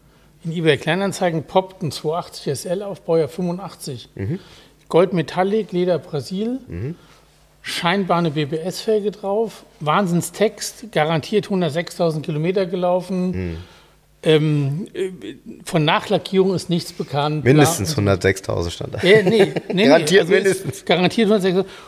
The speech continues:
Speaker 1: Und also du liest den Text, siehst die Bilder, sagst, geil. Neunundzwanzigtausend Euro, habe ich Marco geschrieben, ja hier, fahr schnell hin, einsammeln, schreiben wir neununddreißig dran. Ne? So.
Speaker 2: Mhm.
Speaker 1: Marco ist hingefahren.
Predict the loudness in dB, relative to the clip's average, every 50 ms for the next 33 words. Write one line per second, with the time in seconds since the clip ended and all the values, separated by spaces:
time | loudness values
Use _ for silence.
0 | -10 0 2 2 2 2 0 0 0 0 0 2 2 6 6 6 6 6 4 2
1 | 4 4 4 2 2 2 4 2 0 0 0 -2 -2 0 0 0 0 0 2 2
2 | 4 4 6 6 4 4 2 2 0 0 -2 -6 -14 -20 -20 -20 -20 _ _ _
3 | _ _ _ _ _ _ _ _ _ _ 0 0 2 0 -2 -8 -14 -20 -20 _
4 | _ _ _ _ _ _ _ _ _ 2 2 2 2 2 0 0 -2 0 4 4
5 | 4 6 4 2 0 4 4 6 6 6 6 4 2 2 -4 -8 -8 -6 -6 -4
6 | -2 2 4 4 4 2 -2 -4 -4 -6 -4 -2 -2 0 0 0 0 0 2 2
7 | 2 2 2 2 0 -2 0 0 0 -2 0 2 2 0 0 -2 -2 -2 -2 -2
8 | 0 0 0 0 0 0 -2 -2 -2 -2 -2 0 -2 -2 -2 -4 -4 -4 -6 -6
9 | -4 -6 -8 -12 -14 -16 -16 -16 -16 -12 -10 -10 -10 -10 -12 -20 -20 _ -10 -8
10 | -8 -8 -8 -8 -8 -6 -6 -6 -8 -10 -14 -20 -20 -20 -20 -20 -20 -20 -20 -20
11 | -18 -18 -16 -16 -16 -16 -16 -18 -18 -18 -20 -20 -20 _ _ -6 -2 0 0 2
12 | 2 0 -2 0 0 0 0 0 0 0 0 -2 -2 -2 -4